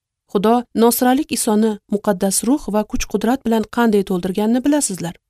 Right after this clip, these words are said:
Iso hamma yoqqa borib yaxshi ishlar qildi.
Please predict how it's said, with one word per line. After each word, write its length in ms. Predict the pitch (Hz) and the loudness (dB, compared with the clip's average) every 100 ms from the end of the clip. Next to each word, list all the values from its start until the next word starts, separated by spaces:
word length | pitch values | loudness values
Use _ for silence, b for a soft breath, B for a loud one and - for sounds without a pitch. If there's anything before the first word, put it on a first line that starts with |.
| _ _ _ - | _ _ _ -4
Iso 240 | 240 320 | 0 0
hamma 320 | 311 294 277 | 4 6 8
yoqqa 220 | 277 - 233 | 6 2 2
borib 220 | 254 269 | 2 2
yaxshi 220 | 254 240 254 | 0 -2 -4
ishlar 240 | - 202 | -4 -6
qildi. 300 | - 170 160 | -6 -8 -10